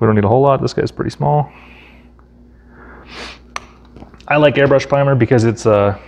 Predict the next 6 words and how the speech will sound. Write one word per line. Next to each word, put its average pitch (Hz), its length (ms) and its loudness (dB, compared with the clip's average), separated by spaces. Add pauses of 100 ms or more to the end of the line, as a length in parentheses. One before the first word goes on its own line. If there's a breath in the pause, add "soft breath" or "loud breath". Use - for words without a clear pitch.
(200 loud breath)
it's - 300 -10
thin, 151 680 0 (120)
it's, 101 340 -4
uh, 101 460 -2
easy 113 280 0
to 107 400 0